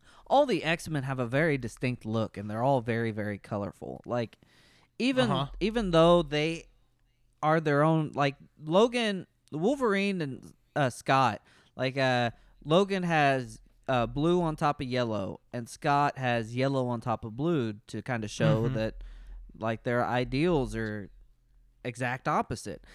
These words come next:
Speaker 1: And every
Speaker 2: Right.
Speaker 1: X-Men has a different color scheme and things like that, and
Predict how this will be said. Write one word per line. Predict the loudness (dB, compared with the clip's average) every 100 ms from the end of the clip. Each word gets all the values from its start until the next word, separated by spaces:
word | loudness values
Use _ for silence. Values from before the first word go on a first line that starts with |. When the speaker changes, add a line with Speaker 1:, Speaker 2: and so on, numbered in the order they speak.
| -20 -6
Speaker 1:
And | -4 0
every | 2 2 2
Speaker 2:
Right. | 2
Speaker 1:
X-Men | 2 -2 -4 -2
has | 0 -2 -2
a |
different | -4 -4 -2 -4 -2
color | -2 0 0 -2
scheme | -4 -6 -4 -2 -2
and | -4
things | -6 -6 -6
like | -6 -2
that, | -2 -2 -2
and | -4